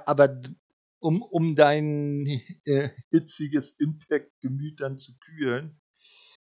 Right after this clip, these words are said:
ähm, bei A E W hat man jetzt auch schon einen weiteren Titel angeführt, äh, äh, angekündigt, und zwar,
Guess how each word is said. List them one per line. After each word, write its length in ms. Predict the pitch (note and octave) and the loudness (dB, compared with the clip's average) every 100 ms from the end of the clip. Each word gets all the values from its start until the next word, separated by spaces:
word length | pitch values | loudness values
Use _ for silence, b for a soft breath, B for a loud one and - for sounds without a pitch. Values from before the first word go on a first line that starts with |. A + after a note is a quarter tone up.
| - | 2
ähm, 960 | C3+ C3+ C3+ C3+ C3+ C3+ C3 C3 B2+ | 6 8 10 8 6 0 -2 -4 -2
bei 840 | B2+ B2+ C3 C3 C3 C3 C3 B2+ - _ - | 2 2 4 2 2 0 -2 -4 -10 _ -4
A 40 | |
E 220 | C3+ A#2+ A#2 | -4 -4 -4
W 300 | C3 C#3+ C#3+ | -4 -2 -4
hat 200 | B2 E3+ | -4 -8
man 140 | C#3+ | -8
jetzt 320 | C3+ B2+ B2+ - | -4 -4 -6 -8
auch 200 | C3+ C3+ | -8 -8
schon 220 | D3 C3+ | -8 -6
einen 80 | C3 | -4
weiteren 380 | C3 C3+ B2+ | -4 -6 -12
Titel 300 | - C#3 D3 - | -10 -14 -12 -10
angeführt, 960 | C3+ C3 C3 B2+ - C3 C3 B2+ C3+ _ - | -8 -6 -8 -10 -10 0 2 2 -2 _ -6
äh, 260 | B2+ A#2+ B2 - _ _ - | 0 0 -2 -10 _ _ -6
äh, 160 | B2+ | -4
angekündigt, 880 | B2+ C3+ C#3+ C#3 C3+ C#3 C3 C3 C3 | -4 -4 -4 -4 -6 -6 -2 -4 -6
und 120 | C#3 | -12
zwar, 460 | - - A#2+ A#2 A#2 | -10 -4 -2 -4 -6